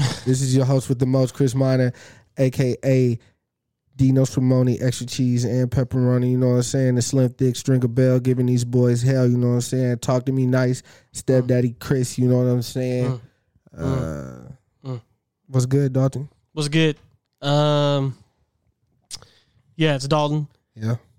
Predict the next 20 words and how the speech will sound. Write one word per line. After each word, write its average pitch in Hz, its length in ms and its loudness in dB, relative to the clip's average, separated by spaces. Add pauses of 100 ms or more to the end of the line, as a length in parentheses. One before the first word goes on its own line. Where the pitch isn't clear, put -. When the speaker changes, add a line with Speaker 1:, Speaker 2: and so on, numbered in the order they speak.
(240)
Speaker 2:
Formerly 160 440 0
known 147 280 0
as, 139 480 -2
I 143 100 -6
can 139 100 -8
say 156 160 0
that 156 140 2
now. 165 240 2
<laughs> - 60 -8
Speaker 1:
Right. 135 360 2 (300)
Speaker 2:
Uh, 147 400 -2 (640)
Danny 139 240 0
Phantom. 131 440 0
Um, 135 640 0 (680)
new 151 160 4
Twitter 160 300 2
handle. 165 380 2 (1500)
Speaker 1:
Talk - 100 0
Speaker 2:
Dad 165 300 2
Music. 175 440 2